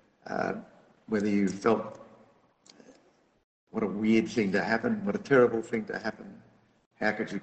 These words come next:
possibly think God would allow such a thing to happen, to even say it?" Well, it's very difficult, isn't it, when we are confronted by things like that?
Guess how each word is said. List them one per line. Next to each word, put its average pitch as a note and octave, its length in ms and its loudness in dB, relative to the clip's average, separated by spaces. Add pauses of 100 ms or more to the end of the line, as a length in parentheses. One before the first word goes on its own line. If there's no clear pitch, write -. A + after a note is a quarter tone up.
possibly F#2+ 500 -4
think G2+ 320 -4
God G#2 320 2
would F#2+ 100 2
allow G2 340 2
such - 340 -6
a F2+ 60 -8
thing F2+ 240 -6
to E2+ 100 0
happen, F2+ 340 -2 (500)
to G2 100 2
even F#2+ 200 2
say A#2 360 4
it?" - 80 -4 (1080)
Well, - 320 2 (2750)
it's - 160 -2
very D#3+ 220 6
difficult, B2 340 2
isn't C3 280 2
it, - 40 -8 (500)
when A2 160 -4
we G2+ 380 2 (880)
are - 60 -10
confronted C3+ 500 2
by G2 180 2
things A2+ 360 -4
like G#2+ 240 0
that? F#2 180 -2